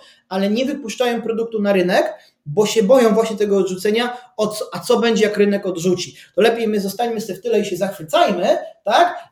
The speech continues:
E, a nie wprowadzajmy na rynek. Dlatego ja mam zupełnie inną strategię. Mówię, słuchaj, weź, stary, to, co możesz zrobić już teraz, w tym momencie,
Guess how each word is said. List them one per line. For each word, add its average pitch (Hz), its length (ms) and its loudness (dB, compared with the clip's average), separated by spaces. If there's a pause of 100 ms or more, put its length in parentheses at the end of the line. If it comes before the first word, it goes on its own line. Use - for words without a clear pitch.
E, 180 160 -8
a 233 100 -6
nie 254 100 -4
wprowadzajmy 202 640 0
na 175 120 0
rynek. 139 240 -6
Dlatego 226 320 -4
ja 240 160 6
mam 226 160 -2
zupełnie 220 380 0
inną 196 180 0
strategię. 180 540 -4
Mówię, 202 120 -6
słuchaj, 180 300 0 (280)
weź, 247 240 4
stary, 220 360 0
to, 196 120 -4
co 196 140 -6
możesz 208 340 -2
zrobić 196 340 -4
już 214 260 -6
teraz, 247 400 0
w - 40 -18
tym 220 120 -6
momencie, 214 540 -4